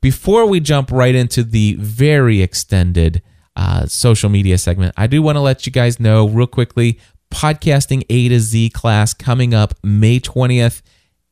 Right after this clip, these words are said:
Um, it is going to be a wonderful four-week session. If you have been struggling to, to have what it takes to get that first episode online, struggle no more, my friends. Head over to podcasting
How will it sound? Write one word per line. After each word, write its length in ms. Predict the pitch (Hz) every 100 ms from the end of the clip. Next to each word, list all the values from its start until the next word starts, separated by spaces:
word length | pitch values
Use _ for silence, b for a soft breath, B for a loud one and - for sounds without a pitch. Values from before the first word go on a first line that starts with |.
| _ -
Um, 400 | 101 98 92 95
it 180 | - 120
is 160 | 127 107
going 300 | 117 117 113
to 100 | 110
be 240 | 110 110 -
a 80 | 101
wonderful 680 | 98 104 113 120 117 117
four-week 500 | 107 - 113 110 104
session. 460 | - 113 110 110 107
If 180 | 104 98
you 300 | 110 117 139
have 160 | 143 127
been 200 | 120 110
struggling 760 | - - 131 131 139 147 147 139 b b b
to, 540 | - 131 120 113 110 107
to 200 | - 117
have 580 | 107 120 123 131 139 -
what 240 | 117 120 135
it 100 | -
takes 260 | 131 120
to 100 | -
get 240 | 107 104 -
that 180 | 98 -
first 320 | 120 123 -
episode 420 | 117 120 - 120
online, 680 | 113 113 113 110 110 110 113 b b
struggle 560 | - - - 131 143 156
no 220 | 147 127
more, 240 | 123 117 110
my 160 | 110
friends. 340 | 107 110 107 117
Head 140 | 117
over 120 | 110
to 80 | 110
podcasting 680 | - 107 107 - 110 - 110